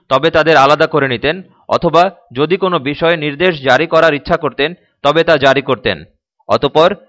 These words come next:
তিনি ফিরে যেতেন। আবু সাঈদ রাদিয়াল্লাহু তাআলা আনহু বলেন, লোকেরা বরাবর এ নিয়মই অনুসরণ করে আসছিল। অবশেষে যখন মারওয়ান মদিনার আমির হলেন, তখন ঈদুল আজহা বা ঈদুল ফিতরের উদ্দেশ্যে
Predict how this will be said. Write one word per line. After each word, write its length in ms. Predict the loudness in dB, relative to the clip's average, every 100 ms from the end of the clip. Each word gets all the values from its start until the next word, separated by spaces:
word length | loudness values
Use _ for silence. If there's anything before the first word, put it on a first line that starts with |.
| _
তিনি 180 | -8 -6
ফিরে 240 | -2 0
যেতেন। 300 | 0 -2 -4 -6 -12 _ _ _ -6
আবু 220 | -2 0
সাঈদ 260 | 0 0 0
রাদিয়াল্লাহু 440 | -2 0 2 2 2
তাআলা 240 | 2 2
আনহু 180 | 0 -2
বলেন, 300 | 0 0 0 -4 _ _
লোকেরা 360 | -6 -4 0 2 2 2
বরাবর 440 | 2 4 4 4 2
এ 120 | -2 -4
নিয়মই 380 | -2 -4 -2 -4
অনুসরণ 460 | -6 -4 -2 -2
করে 200 | 0 2
আসছিল। 360 | 2 0 -4 -4 -6 -10 _ _ -4
অবশেষে 480 | 0 0 -2 -4 -4 -6 _ -6
যখন 240 | -4 -2 -2
মারওয়ান 440 | 0 2 2 2 -2 _
মদিনার 400 | -6 -4 0 0
আমির 300 | 2 0 0 -2
হলেন, 280 | 0 0 -2 -12 _ -6
তখন 220 | -4 -2
ঈদুল 280 | -2 0 2
আজহা 380 | 2 2 2 0 2
বা 140 | 2
ঈদুল 280 | 2 0 -2
ফিতরের 440 | -4 -6 -2 -2 -2
উদ্দেশ্যে 420 | -4 -4 -4